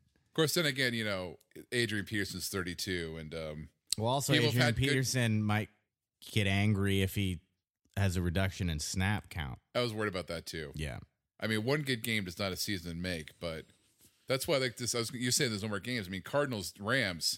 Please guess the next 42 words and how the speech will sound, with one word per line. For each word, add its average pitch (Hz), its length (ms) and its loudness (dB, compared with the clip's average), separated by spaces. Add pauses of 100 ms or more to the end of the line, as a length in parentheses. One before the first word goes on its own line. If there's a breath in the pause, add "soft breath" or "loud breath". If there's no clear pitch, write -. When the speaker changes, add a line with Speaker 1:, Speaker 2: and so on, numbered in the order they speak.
Speaker 1:
in 87 180 -8
London, 98 520 -2 (880)
that 139 200 0
could 127 100 -8
be 110 100 0
a, 92 60 -2
that 127 140 -2
could 190 100 -6
be 113 100 0
a 90 60 -2
good 82 240 -6
game. 85 340 -4 (220)
Speaker 2:
Yeah, 131 320 4 (200)
that 127 160 0
could 127 200 2
be 113 100 4
a 104 60 4
really 104 200 4
good 92 160 2
game. 92 320 4
Speaker 1:
Or 135 80 4
it'd 151 120 2
be 135 80 0
a 107 40 -6
complete 104 280 -4
fucking 101 220 -2
clusterfuck. 98 540 -4 (280)
That's 175 160 2
the 185 60 -4
thing 165 200 0
about 131 200 0
those 98 180 -4
London 113 320 -2
games, 92 280 -6
is 85 40 -4
that 98 200 0 (200)
it, 135 240 0
everything 135 240 2
goes 107 140 -2
out 101 120 0
the 92 80 -8
window. 85 440 -6